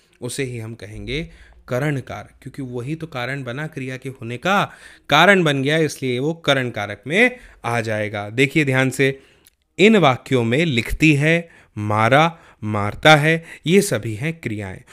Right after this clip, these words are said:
और इन क्रियाओं को क्रमशः कलम से, बंदूक से, पैर से के द्वारा किया जा रहा है। तो आप यहाँ पे स्पष्ट रूप से कहेंगे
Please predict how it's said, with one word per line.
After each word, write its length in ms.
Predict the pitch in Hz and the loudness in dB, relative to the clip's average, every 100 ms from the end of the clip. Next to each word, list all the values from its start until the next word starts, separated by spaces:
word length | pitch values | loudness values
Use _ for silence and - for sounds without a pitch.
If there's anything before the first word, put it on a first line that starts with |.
| - | -8
और 160 | 117 123 | 0 2
इन 140 | 160 | 4
क्रियाओं 400 | 170 175 180 175 | 4 2 4 2
को 160 | 165 113 | 0 -4
क्रमशः 800 | - - 180 202 190 165 123 104 - _ _ - | -10 -2 2 4 4 2 0 -4 -12 _ _ 2
कलम 320 | 175 196 175 | 4 4 2
से, 360 | - 127 98 147 | 2 0 0 -4
बंदूक 560 | 123 170 185 208 196 | 0 2 4 4 2
से, 380 | - - 127 98 - - | 0 0 0 -2 -8 2
पैर 280 | 208 196 165 | 6 6 4
से 360 | - 131 107 - _ _ | 2 0 0 -8 _ _
के 100 | 127 | -4
द्वारा 280 | 110 101 104 | -4 -6 -8
किया 280 | - 104 101 | -8 -10 -8
जा 180 | 104 | -8
रहा 260 | 107 120 147 | -8 -8 -10
है। 260 | 131 143 - - - - | -12 -16 -20 -20 -20 -16
तो 140 | - 101 | -14 -8
आप 280 | 113 120 | -6 -6
यहाँ 200 | 113 107 | -10 -10
पे 200 | 107 110 | -10 -10
स्पष्ट 420 | 107 - 185 160 139 | -10 -6 -4 -4 -6
रूप 180 | 117 | -8
से 160 | - 104 | -8 -12
कहेंगे 640 | 101 104 104 113 143 165 | -10 -10 -6 -2 -2 -2